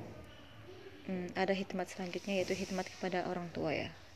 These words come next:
Khidmat untuk orang tua sebelum nantinya aku akan berkhidmat untuk keluarga kecilku kayak gitu. Oke, itu. Bismillah, ayo kita semangat lagi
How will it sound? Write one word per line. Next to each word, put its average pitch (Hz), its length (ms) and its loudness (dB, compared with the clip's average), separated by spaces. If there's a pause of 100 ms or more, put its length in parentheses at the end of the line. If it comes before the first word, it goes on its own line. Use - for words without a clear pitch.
(720)
Khidmat - 320 0
untuk 185 300 -2
orang 185 260 -4
tua 190 240 0
sebelum 185 320 4
nantinya 190 400 2 (600)
aku - 100 4
akan 190 240 4
berkhidmat 185 480 2
untuk 180 240 -2 (240)
keluarga 226 320 4
kecilku 185 540 -2
kayak - 180 -6
gitu. - 180 -10 (1000)
Oke, 175 560 8
itu. 196 640 4 (800)
Bismillah, 185 400 4
ayo 202 180 2 (140)
kita 190 160 0
semangat 180 400 -2
lagi 190 400 -2